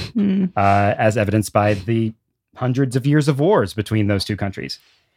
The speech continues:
Speaker 2: Uh, so when the slightly suspiciously Dutch, uh, William of Orange became King William the third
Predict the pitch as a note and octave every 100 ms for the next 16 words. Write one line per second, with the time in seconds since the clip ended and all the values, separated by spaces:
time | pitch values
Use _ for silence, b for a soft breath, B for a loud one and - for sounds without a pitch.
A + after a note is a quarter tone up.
0 | b b A2+ A#2+ A#2+ - - F3+ G#3 F#3
1 | - D3+ D3+ C#3+ C#3 C3+ B2+ B2 - _
2 | _ _ _ _ _ - - C4 B3 F3+
3 | C3+ C3 - B2+ A#2+ - A2+ F2+ C#3 C3
4 | G#2 - - - _ _ - A2 G#2+ A2+
5 | D3 D3+ C#3 A#2+ G#2 D3 E3 D3+ E3+ E3
6 | C3+ C#3 C#3 C3+ B2+ C3 - - F3 E3+
7 | D#3 D#3+ D3+ C3+ - D#3 D#3 D#3+ D#3+